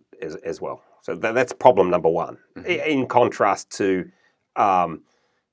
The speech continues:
Speaker 1: uh, you know, a solar farm, right, which can be put up pretty quickly, a-, and what's more, the, the, the levelized cost of energy of the, of, of renewables has plummeted over the last decade as we get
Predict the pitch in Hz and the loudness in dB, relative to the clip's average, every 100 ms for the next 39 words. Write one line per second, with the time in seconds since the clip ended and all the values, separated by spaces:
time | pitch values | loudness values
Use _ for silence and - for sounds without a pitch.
0 | _ _ 156 101 95 110 90 - 147 170 | _ _ -4 -2 0 -2 -2 6 6 6
1 | - 82 80 110 214 147 135 - 131 - | 4 2 4 2 2 -2 -10 -6 -6 -2
2 | 240 147 - _ _ - 165 - 196 202 | 0 0 -4 _ _ 0 0 2 0 0
3 | 104 78 - - - 165 135 135 143 - | -6 -6 -8 -12 -8 -4 0 0 0 2
4 | 139 170 143 113 95 117 107 110 107 101 | 6 8 8 6 0 -6 -4 -2 -2 -4
5 | - _ _ _ _ _ - 110 117 156 | -10 _ _ _ _ _ -6 2 6 6
6 | 143 120 107 - 127 113 101 117 196 185 | 8 8 6 4 2 2 2 6 6 6
7 | 95 92 85 104 101 113 92 95 104 82 | 2 -2 0 0 2 0 0 2 0 2
8 | 82 170 175 80 82 - 104 - - 151 | 4 6 6 4 -4 -2 -2 -2 6 6
9 | 220 - - 76 76 78 - 85 - 87 | 6 2 -4 -6 -6 -8 -6 -6 -2 -2
10 | 95 110 101 101 101 - | 0 0 0 0 -2 -4